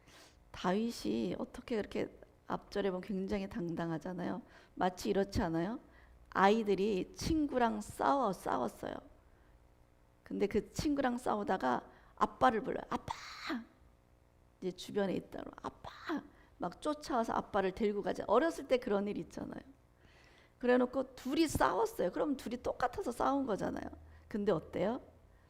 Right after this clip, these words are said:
자기 앞에, 아빠 앞에서는 굉장히 당당하죠. "아빠, 내가 이랬고 이렇게 이랬는데 얘가 이랬어요." 그럼 이제 이, 얘는 억울하겠지만 이 아들은 너무 뻔뻔하게 당당하게 그 자기 의로움을 주장하잖아요.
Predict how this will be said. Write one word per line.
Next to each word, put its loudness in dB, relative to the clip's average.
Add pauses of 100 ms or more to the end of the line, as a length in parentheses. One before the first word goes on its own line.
자기 -2
앞에, -2
아빠 -2
앞에서는 -4 (180)
굉장히 6
당당하죠. -4 (400)
"아빠, 2 (220)
내가 4
이랬고 0
이렇게 0
이랬는데 0
얘가 4
이랬어요." 0 (640)
그럼 2
이제 0
이, 0
얘는 10
억울하겠지만 4 (460)
이 0
아들은 0
너무 2
뻔뻔하게 -2
당당하게 -2 (400)
그 -10
자기 -2
의로움을 2
주장하잖아요. -12